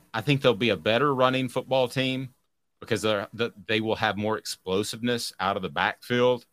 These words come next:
Again, I'm gonna tell you, Dylan Sampson is the star this year. Barring injury, I'm gonna go ahead and tell you that's, you heard it here first. Dylan Sampson is your star. So I think they'll have more explosiveness out of the backfield. So you, you lose Darnell Wright, but they can lean on the run a little bit more.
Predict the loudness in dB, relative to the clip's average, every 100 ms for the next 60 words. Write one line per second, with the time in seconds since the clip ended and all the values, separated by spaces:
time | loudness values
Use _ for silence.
0 | _ -8 -2 0 0 -2 2 2 2 0
1 | 0 0 -2 -2 -2 -4 -10 -10 -12 -10
2 | -10 -8 -10 -10 -16 _ _ _ _ _
3 | _ -8 -8 -8 -12 _ 6 8 8 4
4 | 4 4 4 2 0 0 2 0 2 2
5 | 2 -2 -2 -4 -4 -14 -16 _ _ _
6 | -10 2 4 4 2 0 0 0 -2 -4
7 | -10 _ _ _ -2 0 -2 -2 -2 -4
8 | -8 -8 -12 -12 -14 -16 _ _ _ _
9 | _ 0 2 2 2 4 4 4 2 2
10 | 2 2 0 -6 2 2 2 -4 -4 0
11 | 0 0 0 0 0 0 0 0 -2 0
12 | 0 -2 _ _ _ 4 4 4 0 0
13 | 4 4 4 4 4 2 4 6 6 2
14 | -4 -4 -4 -4 -2 0 0 -2 0 2
15 | 2 0 -2 -2 0 0 -2 -4 -2 0
16 | -2